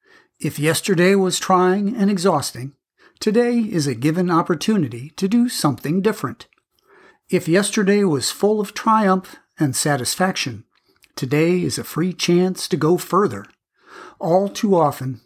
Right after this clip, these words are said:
we wake up, think of our schedules, and assume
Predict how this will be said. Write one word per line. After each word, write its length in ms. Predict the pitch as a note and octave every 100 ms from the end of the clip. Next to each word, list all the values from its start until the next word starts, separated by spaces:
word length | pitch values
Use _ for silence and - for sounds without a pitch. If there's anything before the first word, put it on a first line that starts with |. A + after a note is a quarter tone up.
| -
we 120 | B2
wake 320 | B2 C#3+ D#3
up, 180 | E3+ E3+ _ _ _ -
think 280 | _ E3+ G3
of 120 | G#3
our 240 | F#3+ F#3+ G3
schedules, 720 | - F3+ D3 D#3 C#3+ C#3+ - _ - _
and 160 | E3 D#3
assume 640 | C#3+ - G3 C#3+ A#2+ A2+